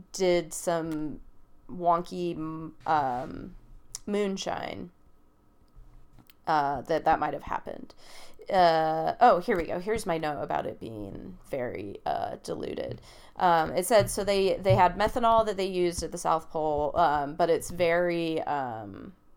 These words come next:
it's like windshield wiper fluid. And then less toxic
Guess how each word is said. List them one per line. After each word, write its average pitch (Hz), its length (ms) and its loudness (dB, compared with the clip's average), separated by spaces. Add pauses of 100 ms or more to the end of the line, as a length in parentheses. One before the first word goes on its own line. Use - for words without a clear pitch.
(280)
it's 175 160 -8
like 165 260 -2
windshield - 360 -6
wiper - 260 -8
fluid. - 400 -6
And 185 160 -4
then 156 320 -4 (380)
less 202 240 4
toxic 170 480 -2